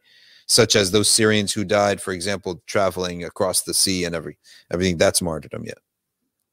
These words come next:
Okay, here's a question. Advice for students of Deen who feel stuck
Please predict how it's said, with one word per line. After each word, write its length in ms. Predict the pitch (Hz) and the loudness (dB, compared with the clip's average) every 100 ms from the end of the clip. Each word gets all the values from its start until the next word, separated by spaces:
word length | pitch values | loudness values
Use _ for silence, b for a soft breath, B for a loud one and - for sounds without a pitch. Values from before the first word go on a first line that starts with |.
| _ _ _ _ _ _ B B B B B B B B B B _ _ _ | _ _ _ _ _ _ B B B B B B B B B B _ _ _
Okay, 300 | 131 127 135 | 2 4 6
here's 240 | 139 180 170 | 6 6 4
a 40 | |
question. 380 | - 143 - 147 | 2 2 2 0
Advice 480 | 135 120 127 151 170 | 0 2 6 6 4
for 160 | - 156 | 0 -2
students 500 | - 147 151 151 147 | 0 0 0 0 0
of 220 | 117 92 | -2 0
Deen 280 | 127 143 156 | 0 2 0
who 140 | 135 | -4
feel 260 | - 135 123 | -2 0 2
stuck 600 | - - 143 156 - | 2 2 4 4 2